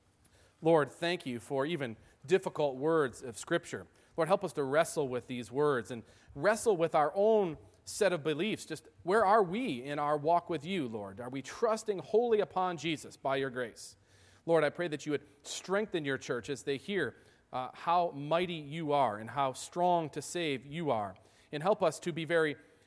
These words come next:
reticent of anything that would call us to trust in something other than Jesus, whether it be wealth or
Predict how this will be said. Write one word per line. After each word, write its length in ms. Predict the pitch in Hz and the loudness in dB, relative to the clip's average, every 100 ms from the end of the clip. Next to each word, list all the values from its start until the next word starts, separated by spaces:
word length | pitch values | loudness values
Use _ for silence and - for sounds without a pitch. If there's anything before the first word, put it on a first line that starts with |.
| _ | _
reticent 640 | 139 165 233 220 - 131 | 0 4 6 4 0 -4
of 100 | 131 | -2
anything 400 | 180 214 165 147 | 0 -2 -2 -4
that 140 | 139 131 | -4 -4
would 100 | 135 | 0
call 300 | 175 180 160 | 4 4 4
us 100 | - | 0
to 100 | 151 | -8
trust 440 | - 196 160 - | -2 -2 -2 -4
in 100 | 143 | -8
something 380 | - 170 151 156 | -4 -4 -4 -4
other 240 | 151 143 | -4 -4
than 160 | 127 123 | -4 -6
Jesus, 420 | 151 175 101 - | -4 -4 -6 -8
whether 220 | 139 131 | -6 -4
it 80 | 120 | -4
be 140 | 131 113 | -6 4
wealth 420 | 165 135 107 - | 4 4 0 -8
or 260 | 135 123 | -4 -4